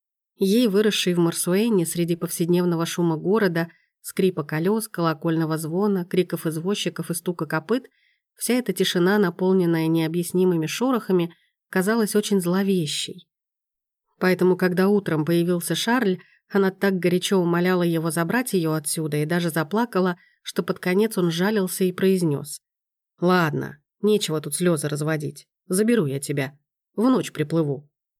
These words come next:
Но ты должна сидеть тихо. Если услышу от тебя хоть слово, верну обратно на этот остров. И стеречь тебя будут только аллигаторы».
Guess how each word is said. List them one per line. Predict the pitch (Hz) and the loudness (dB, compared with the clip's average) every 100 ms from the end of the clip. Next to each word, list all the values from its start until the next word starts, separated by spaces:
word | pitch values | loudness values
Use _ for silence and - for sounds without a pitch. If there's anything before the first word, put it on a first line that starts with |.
| _ _ | _ _
Но | 175 175 | -2 0
ты | 165 | 2
должна | 175 180 180 175 | 2 2 2 2
сидеть | 196 202 233 | 2 0 0
тихо. | 156 143 151 147 - _ - | -4 -6 -6 -8 -10 _ -4
Если | 175 165 185 | -2 0 2
услышу | 180 185 175 175 | 2 2 0 -2
от | 170 | -2
тебя | 180 175 | 0 0
хоть | 165 147 | -2 -4
слово, | 185 247 | 0 2
верну | 170 165 165 160 | 2 2 2 2
обратно | 160 202 190 | 2 0 2
на | 151 | 0
этот | 160 214 | 0 -2
остров. | 131 139 139 - _ _ _ _ _ | -4 -8 -10 -10 _ _ _ _ _
И | 196 | -2
стеречь | 196 170 160 220 | 0 2 2 0
тебя | - 180 | 0 0
будут | 147 156 160 | 0 0 -2
только | 151 151 165 | -2 0 2
аллигаторы». | 233 202 135 147 139 143 | 2 0 -4 -4 -4 -6